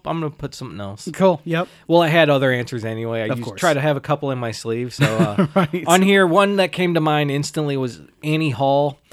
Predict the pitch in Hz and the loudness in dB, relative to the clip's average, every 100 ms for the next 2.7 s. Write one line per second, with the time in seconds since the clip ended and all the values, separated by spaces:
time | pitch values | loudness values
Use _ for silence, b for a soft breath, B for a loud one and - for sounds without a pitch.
0 | b b b 143 135 151 143 139 135 135 | b b b -4 0 0 0 0 -2 -2
1 | 131 135 135 131 135 127 131 131 120 117 | -2 -4 -4 -6 -4 -2 -2 -4 -6 -8
2 | - 120 - 117 113 113 117 | -6 -6 -4 -4 -4 -4 -6